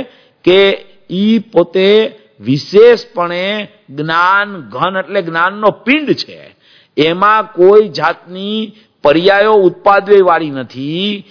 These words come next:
ઉત્પાદવેય વાળી પર્યાયો પણ નથી. કોઈ સામાન્ય જ્ઞાનનો અંશ જે ઉત્પાદ વાળો છે એ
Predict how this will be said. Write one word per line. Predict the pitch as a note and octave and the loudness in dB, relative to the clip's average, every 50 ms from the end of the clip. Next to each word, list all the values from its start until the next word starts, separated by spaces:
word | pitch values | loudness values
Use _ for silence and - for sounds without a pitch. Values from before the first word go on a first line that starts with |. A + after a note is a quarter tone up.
| _ _ _ _ _ - | _ _ _ _ _ -2
ઉત્પાદવેય | - E3 D3+ C#3+ - - G#3 G#3 G#3 G3+ F#3 A3+ A3 A3 | 0 0 0 -2 -2 0 0 0 2 2 2 4 4 4
વાળી | G#3+ G#3+ G#3+ A3 A3+ | 4 0 -2 -2 -4
પર્યાયો | G3 - G#3 G3 G3+ G#3 G#3+ G#3+ G#3+ A3 A3 | -4 -2 -2 -2 0 2 2 4 4 2 2
પણ | G#3+ A3 A3 G#3+ G#3 | 0 -2 -4 -4 -4
નથી. | G#3 G#3+ G#3 E3 G3+ G#3+ G#3+ A3 G#3+ G3+ - _ _ _ _ _ _ - | -6 -10 -10 -10 -8 -8 -8 -8 -8 -10 -14 _ _ _ _ _ _ 0
કોઈ | - G3+ A3+ A3+ A3 | 2 2 2 2 0
સામાન્ય | - - - F3+ D#3+ E3+ F#3+ G3+ A3 A3+ A3+ A#3 A#3+ | -4 -4 -4 -2 -2 -2 -2 -2 -4 -2 -2 -2 -4
જ્ઞાનનો | G#3+ G#3 A3 A3 A3 A3+ A#3 A#3 A#3+ A#3+ A3+ | -4 -2 -4 -2 -4 -4 -4 -6 -4 -4 -4
અંશ | - - - F#3+ A3 A#3 A#3+ F#3+ | -4 -4 -6 -6 -4 -4 -4 -6
જે | F3+ G3 A3 D4 | -8 -4 0 4
ઉત્પાદ | D4 C4 C4+ B3 - - C4 B3+ B3+ B3 | 4 4 2 0 -4 -2 0 0 0 2
વાળો | A#3+ A#3+ A#3+ A#3 A3+ | 2 2 2 0 -2
છે | G3+ - F3 G3+ G3 F#3 D3+ - - - _ - - | -4 -6 -4 -2 -2 -2 -4 -6 -10 -20 _ -2 0
એ | B3 | 2